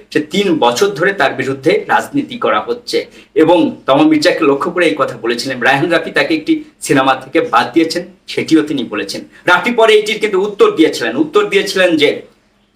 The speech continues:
দেখি নিজের আগ্রহে আমার সঙ্গে কাজ করতে চেয়েছেন, আমার অফিসে আসছিলেন, তার সঙ্গে আমার কোনো চুক্তি হয়নি, সুড়ঙ্গের মানে সুড়ঙ্গের অভিনেত্রী হিসাবে তার সঙ্গে কোনো চুক্তি আমার হয়নি,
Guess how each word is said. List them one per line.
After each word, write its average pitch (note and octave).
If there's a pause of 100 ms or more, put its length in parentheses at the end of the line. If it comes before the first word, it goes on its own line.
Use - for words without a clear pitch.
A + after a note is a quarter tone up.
(400)
দেখি D#3
নিজের D3
আগ্রহে C#3
আমার D3
সঙ্গে D#3+
কাজ C3+ (100)
করতে D3
চেয়েছেন, E3
আমার D3+
অফিসে C#3
আসছিলেন, F3 (220)
তার D#3
সঙ্গে F#3+
আমার F#3+
কোনো G3+
চুক্তি A#3
হয়নি, B2
সুড়ঙ্গের G#3+
মানে D#3
সুড়ঙ্গের F3 (200)
অভিনেত্রী F3
হিসাবে G3
তার C#3+
সঙ্গে D#3+
কোনো E3 (100)
চুক্তি G3+
আমার -
হয়নি, B2